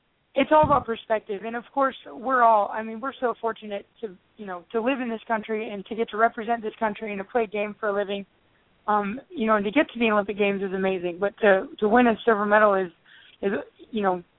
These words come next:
pretty special, and we know that. Um, yet as competitors, I think the ultimate goal is, you know, you try not to be too result-oriented, and the whole point is to kinda come together and, and be better than all of the individuals, you know? And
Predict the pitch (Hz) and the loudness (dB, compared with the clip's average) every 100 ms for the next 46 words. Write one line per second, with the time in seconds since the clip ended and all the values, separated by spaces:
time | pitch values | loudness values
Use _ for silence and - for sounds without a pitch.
0 | _ _ _ _ _ _ - 285 233 - | _ _ _ _ _ _ 2 2 2 4
1 | 202 196 185 226 254 285 208 185 185 - | 2 4 -2 0 2 2 2 2 0 0
2 | _ _ - _ 214 214 240 240 - 233 | _ _ -20 _ 0 2 4 4 0 -2
3 | 202 277 247 214 202 208 220 202 - - | 2 2 2 0 0 -2 -4 -8 -12 -20
4 | - _ 262 254 277 262 226 196 247 208 | -20 _ 2 2 4 0 0 2 4 4
5 | 262 220 196 - _ _ _ - 269 269 | 0 -4 -6 -12 _ _ _ -2 0 2
6 | 226 320 294 254 233 - 262 247 233 220 | 4 4 4 -2 -6 -6 -6 -4 -4 -2
7 | 226 220 220 214 202 196 180 202 220 247 | -4 -4 -6 -6 -8 -10 -10 -6 2 2
8 | 262 - 254 226 202 208 - 220 202 - | 2 0 -2 -2 -6 -10 -6 -4 -4 -4
9 | 247 226 208 214 220 208 202 220 196 208 | -4 -2 0 0 0 -4 -8 -10 -10 -8
10 | 214 220 226 220 208 208 214 202 196 208 | 0 2 2 -2 -4 -4 -4 -6 -10 -8
11 | 196 190 190 190 180 - _ _ 220 240 | -8 -8 -8 -8 -10 -12 _ _ 2 2
12 | 294 - _ _ _ 226 226 240 | 2 -4 _ _ _ -10 -8 -8